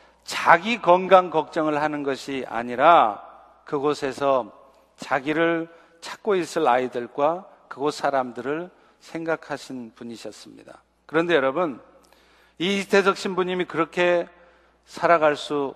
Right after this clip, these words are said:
있었던 이유가 무엇일까요? 그것은 결국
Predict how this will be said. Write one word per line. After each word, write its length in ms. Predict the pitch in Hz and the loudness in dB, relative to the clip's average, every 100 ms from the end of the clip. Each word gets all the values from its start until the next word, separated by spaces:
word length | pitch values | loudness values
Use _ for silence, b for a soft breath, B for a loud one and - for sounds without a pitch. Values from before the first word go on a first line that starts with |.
| - | -8
있었던 640 | 147 160 170 156 156 143 | -8 0 0 0 -4 -4
이유가 560 | 120 131 123 135 160 185 - _ | -8 -8 -4 -2 -2 -6 -20 _
무엇일까요? 640 | - 147 175 - 139 - - - _ _ _ _ _ _ | -12 -6 -6 -6 -12 -14 -16 -20 _ _ _ _ _ _
그것은 400 | - 196 208 214 | 2 2 2 -2
결국 580 | 147 131 139 190 110 | 0 0 0 -2 -4